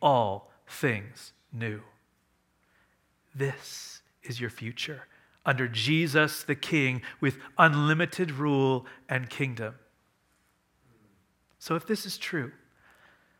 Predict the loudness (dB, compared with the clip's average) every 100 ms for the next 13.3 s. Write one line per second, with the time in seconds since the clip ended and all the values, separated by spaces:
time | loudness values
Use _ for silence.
0 | _ _ _ _ -2 0 0 0 -2 -4
1 | -2 0 2 2 0 -4 -4 -2 0 0
2 | 0 -4 -10 -4 -4 -4 -2 -2 -2 -6
3 | -6 -2 2 2 2 -6 -14 _ _ _
4 | _ _ _ _ _ _ _ _ _ _
5 | _ -2 0 2 0 -2 0 2 2 2
6 | -2 -6 -6 -6 -8 -14 -20 -20 -20 _
7 | _ -6 -4 -4 -12 -12 -18 _ _ -14
8 | -10 -10 -10 -6 -2 0 2 0 -4 -10
9 | -6 -2 -2 0 -2 -4 -14 -8 -4 -2
10 | -2 -6 -14 _ _ _ _ _ _ _
11 | _ _ _ _ _ _ _ _ _ _
12 | _ _ _ -4 -4 -2 0 0 0 -2
13 | -2 -2 -4